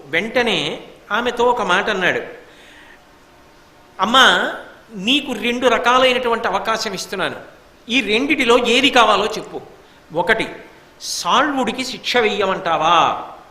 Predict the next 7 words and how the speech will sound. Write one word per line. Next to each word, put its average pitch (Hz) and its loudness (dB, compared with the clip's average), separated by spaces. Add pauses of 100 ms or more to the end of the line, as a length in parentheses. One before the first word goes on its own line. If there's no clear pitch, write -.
(260)
భీష్ముడు 220 -2
పంపినా 233 -2
పెళ్లి 220 -2
చేసుకొని 226 -2
నిన్ను 214 -4
బయటికి 202 -2
తోసేశాడుగా, 220 -6